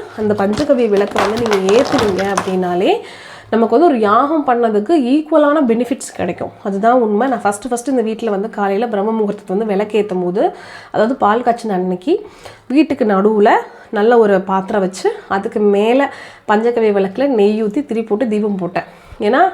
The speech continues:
நம்ம அந்த ஹோமம் பண்ணதுக்கு ஈக்குவலான ஒரு விஷயம். So, இது வந்து பாத்தீங்கன்னா, பஞ்சகவ்ய விளக்கு. So, அதுக்கப்புறம் வந்து ஒரு ஒரு ஃப்ரைடேவும் நம்ம இதை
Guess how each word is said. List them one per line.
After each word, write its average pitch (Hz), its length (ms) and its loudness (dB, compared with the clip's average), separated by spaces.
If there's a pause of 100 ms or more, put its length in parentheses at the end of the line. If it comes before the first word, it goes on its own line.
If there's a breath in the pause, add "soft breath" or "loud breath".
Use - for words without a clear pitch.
(120)
நம்ம 196 80 -2
அந்த 196 140 0
ஹோமம் 262 480 2
பண்ணதுக்கு 208 320 0
ஈக்குவலான 202 460 -2
ஒரு 185 140 0
விஷயம். 202 500 0 (540 loud breath)
So, 254 160 -2
இது 240 120 0
வந்து 247 200 0
பாத்தீங்கன்னா, 208 440 0 (600 loud breath)
பஞ்சகவ்ய 196 600 -2
விளக்கு. 185 480 -4 (300 loud breath)
So, 254 220 2
அதுக்கப்புறம் 262 500 0
வந்து 247 540 0
ஒரு 339 220 4
ஒரு 370 240 2
ஃப்ரைடேவும் 285 520 2
நம்ம 262 180 0
இதை 196 120 -4